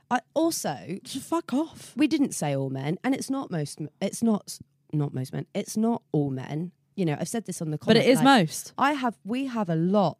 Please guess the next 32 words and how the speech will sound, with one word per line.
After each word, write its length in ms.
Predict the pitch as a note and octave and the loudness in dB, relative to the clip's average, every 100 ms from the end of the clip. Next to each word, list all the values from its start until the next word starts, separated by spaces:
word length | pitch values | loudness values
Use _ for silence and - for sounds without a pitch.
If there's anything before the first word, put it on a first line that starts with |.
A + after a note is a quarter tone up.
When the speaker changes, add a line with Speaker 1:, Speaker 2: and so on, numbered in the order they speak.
| _ | _
Speaker 1:
of 200 | E3 D3+ | -8 -6
really 260 | F3+ E3+ D#3+ | -6 -4 -6
good 340 | E3 D3+ D3 - _ | -2 -2 -4 -10 _
male 300 | E3+ E3+ D#3 | -2 0 2
Speaker 2:
Male 220 | F3+ E3 | 4 4
Speaker 1:
relationships 600 | E3+ E3+ G#3 C#3+ C#3+ - | 2 2 2 2 -4 -8
Speaker 2:
friends. 20 | D#3 | -6
Speaker 1:
in 80 | |
our 80 | D3 | 0
Speaker 2:
Yeah. 160 | A#3+ D#3 | 2 2
Speaker 1:
life. 220 | B2+ - | -2 -6
Like, 240 | D#3 D3 _ _ _ _ _ _ _ D3+ | -6 -6 _ _ _ _ _ _ _ -4
my 520 | D#3 D3+ D3+ D#3 E3 | -2 0 0 -2 -6
male 280 | - E3+ E3+ | -4 -2 -2
line 260 | F3 G3+ A3 | 0 0 2
manager, 520 | D3+ C#3 - C3+ B2 - | 0 0 -2 -4 -4 -2
Speaker 2:
Yeah. 260 | E3+ A#2+ - _ _ - | -2 -2 -8 _ _ -6
Speaker 1:
my 180 | F3+ F3+ | -4 0
dad, 380 | B3 F#3 C#3 C#3+ | 2 2 0 0
your 220 | A#3 A#3 | 2 4
Speaker 2:
Yeah. 80 | D#3+ | 4
Speaker 1:
dad, 340 | C#3+ B2+ C#3 - | 2 -2 -8 -4
Speaker 2:
Yeah. 160 | G#3+ | -2
Speaker 1:
our 60 | F3+ | -2
friends. 640 | - B3 F3 C#3+ C#3+ - - _ _ _ _ _ _ _ _ _ _ _ | -2 -4 -2 -4 -6 -10 -14 _ _ _ _ _ _ _ _ _ _ _
But 200 | B3+ - | -2 0
sadly, 840 | - C#4 C#4+ C#4 D#3+ A2 D3 G#3+ - _ _ _ _ _ - | 0 2 2 0 -2 -4 -4 -6 -8 _ _ _ _ _ 0
I 240 | A#3 C4+ | 2 2
don't 400 | G3 C4+ C4 B3+ | 4 6 6 4
recall 720 | G#3 G#3 - G3+ - E3 G3 - _ _ - | -2 -4 0 0 0 -2 -4 -6 _ _ -6
any 520 | A#3 B3 B3 A#3+ - _ _ _ _ _ _ _ - | -2 -2 -2 -4 -8 _ _ _ _ _ _ _ -8
attack, 720 | F#3 F3+ - - F#3 C#3+ | -4 -4 -6 -4 0 0